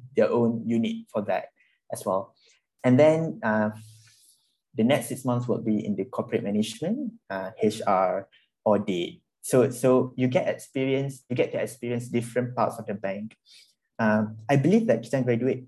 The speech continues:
will be a very great opportunity for you. Um, even they, they just closed, uh, the recent application, but they will open up new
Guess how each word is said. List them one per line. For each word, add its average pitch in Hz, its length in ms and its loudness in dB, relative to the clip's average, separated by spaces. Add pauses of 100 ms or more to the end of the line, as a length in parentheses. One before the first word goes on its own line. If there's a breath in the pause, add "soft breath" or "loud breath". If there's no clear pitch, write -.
will 123 140 2
be 127 160 0
a 113 80 -2
very 113 160 -2
great 113 180 -6
opportunity 113 460 -4
for 104 200 -2
you. 107 320 -2
Um, 113 520 -4
even 170 320 0 (1000)
they, 131 300 -2
they 120 160 2
just 143 340 0
closed, 131 440 -4 (560)
uh, 104 800 -4
the 107 160 2
recent 110 500 0
application, 110 460 -2
but 127 180 2
they 120 120 4
will 143 360 4
open 123 280 -2
up 113 200 -6
new 131 560 2